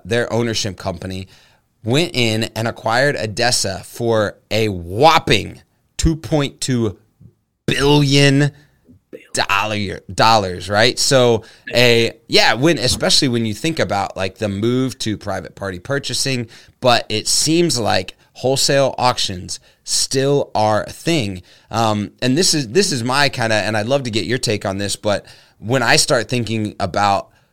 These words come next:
Carvana, right? We've been, we've been talking about this in the industry of, like, this industry disruptor, the barbarian at the gate, the one that's kinda challenging the way that, um, dealerships are engaged with. Recently, over the last six months, they've started housing dealership inventory,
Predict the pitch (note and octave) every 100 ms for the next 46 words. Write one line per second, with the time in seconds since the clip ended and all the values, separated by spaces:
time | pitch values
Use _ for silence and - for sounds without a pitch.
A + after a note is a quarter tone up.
0 | _ - C3 A#2+ B2+ C3 B2 G#2+ G#2+ A#2
1 | A2+ A2 G2+ A#2 A#2 A2 - A2+ G2+ A2
2 | F#2+ A2+ C3 A#2+ G#2+ F2+ G2 - G2+ E2+
3 | A2+ G#2 - G2 F2 F#2+ - G#2 - A2+
4 | A#2 - A2+ G2+ - G#2 G2 A2+ G#2+ G2
5 | F2 F2+ A#2 A#2 A2 G#2+ G#2+ G#2+ F#2+ G2
6 | G#2 G2 - - - G2 A2 B2 A2 -
7 | A#2 G2 - A2+ A2+ A2 G2+ A2+ G2+ G2
8 | G#2 G#2 A2 G2 G2+ G2 - _ _ F2+
9 | G2 F#2+ F2 B2 B2 A#2 G#2+ - G#2 F#2+
10 | F2+ A#2+ G#2 - A2+ A2 G#2+ G#2 B2+ -
11 | A2+ G2+ A2+ G#2+ G2+ G2 G#2 G#2 - G2+
12 | - A2 A2 - F#2 - A2 F#2+ - G#2+
13 | A2 A2+ G#2+ G#2 G#2+ G#2 G2 E2 B2+ C3
14 | B2 B2+ B2+ B2